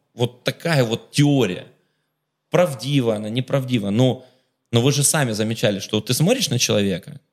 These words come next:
и вот если ты, ну, может, нельзя так говорить, если ты не глупый, но ты можешь понять, хорошо, наоборот даже, ты можешь понять, что этот человек просто какой-то суперзаряженный, ну, в плане мозгов.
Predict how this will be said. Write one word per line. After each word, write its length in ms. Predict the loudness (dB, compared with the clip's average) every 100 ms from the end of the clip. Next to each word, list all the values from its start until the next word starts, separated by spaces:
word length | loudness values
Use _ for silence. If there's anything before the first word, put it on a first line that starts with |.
| _
и 160 | 2 2
вот 480 | 4 0 -2 -8 -20 _ -12
если 500 | -12 -4 -2 -2 -2
ты, 500 | -4 -2 0 -4 -8 _ _ _ _
ну, 160 | 0
может, 180 | 2 0
нельзя 240 | -2 -2 -2
так 140 | 0
говорить, 240 | 0 -2
если 180 | -4 -4
ты 140 | 0 2
не 140 | 2
глупый, 340 | 2 0 0
но 100 | -2
ты 140 | 0 2
можешь 500 | 2 2 0 -2 -6 _ _
понять, 520 | 0 2 0 0 -6 -18 _ _ _ _ _
хорошо, 520 | -2 0 0 -2 -4 -8 _ _ _
наоборот 540 | 0 2 2 0 0
даже, 280 | -2 -4 -8
ты 160 | 0 2
можешь 200 | 2 0
понять, 300 | -2 0 0
что 120 | -2
этот 180 | -4 -2
человек 260 | 0 0 -4 _ _ _ _ _ _ _
просто 320 | -6 -4 -8
какой-то 540 | -6 -4 -4 -4 -6 _
суперзаряженный, 1120 | -14 -6 -4 -2 0 0 0 -4 -8 -12 -12 -16 _ _
ну, 200 | 0 0
в 160 | -4 -4
плане 300 | -2 0 -2
мозгов. 440 | -2 -2 -4 -6